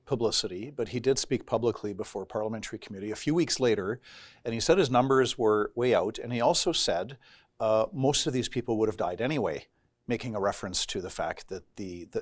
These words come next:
the covid is a deadly killer for people that are in their eighties. They're already very sick with, with, uh, you know, uh, cancer or emphysema or heart disease or diabetes or any number of things.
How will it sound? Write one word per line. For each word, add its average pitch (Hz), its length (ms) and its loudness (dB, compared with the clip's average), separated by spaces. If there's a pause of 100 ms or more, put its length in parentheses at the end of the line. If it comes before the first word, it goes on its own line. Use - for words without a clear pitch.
(100)
the 110 80 -8
covid 101 500 -4
is 90 540 -8
a 98 60 -12
deadly 101 300 -6
killer 95 380 -6
for - 180 -10
people 110 360 -4
that 98 160 -6
are 95 100 -4
in 98 160 -8
their 117 200 -2
eighties. 101 520 -6
They're 90 160 -8
already 98 380 -2
very 101 260 -2
sick - 420 -4
with, 87 300 -8 (480)
with, 98 420 -4
uh, 85 360 -4 (240)
you 117 100 0
know, 87 120 -4 (140)
uh, 113 160 -4
cancer 113 760 -2
or 87 360 -6 (140)
emphysema 104 680 -6
or 80 300 -10
heart 117 220 -4
disease 98 500 -8
or 80 60 -10
diabetes 95 640 -6
or 87 140 -10 (120)
any 113 160 -4
number 101 280 -6
of 87 80 -6
things. 95 460 -4